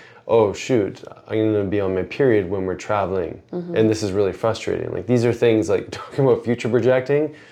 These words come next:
Speaker 1: we just don't have to do that. We're, we're
Speaker 2: Mm-hmm.
Speaker 1: like, "I will just show up on that day and, you know, I'll just, I'll just be
Speaker 2: Mm-hmm.
Speaker 1: there and it, it'll be what it is. Maybe I'll have a crappy sleep and that might affect my energy for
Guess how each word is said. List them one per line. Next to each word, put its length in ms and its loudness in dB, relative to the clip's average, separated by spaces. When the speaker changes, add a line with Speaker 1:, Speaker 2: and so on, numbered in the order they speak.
Speaker 1:
we 140 -2
just 260 -2
don't 240 0
have 160 -8
to 60 -12
do 220 2
that. 280 -2
We're, 140 -4
we're 160 -4
Speaker 2:
Mm-hmm. 80 0
Speaker 1:
like, 240 -2
"I 120 2
will 100 4
just 160 0
show 280 6
up 200 2
on 140 0
that 200 -6
day 300 6
and, 480 -6
you 120 -6
know, 200 -8
I'll 140 -6
just, 240 -10
I'll 80 -2
just 200 -2
be 100 2
Speaker 2:
Mm-hmm. 100 2
Speaker 1:
there 220 2
and 180 -4
it, 220 -4
it'll 140 2
be 40 6
what 180 6
it 100 2
is. 200 4
Maybe 280 0
I'll 140 0
have 140 -6
a 60 -6
crappy 340 -4
sleep 340 0
and 100 -2
that 120 -4
might 100 -4
affect 320 -4
my 80 -8
energy 340 0
for 120 -12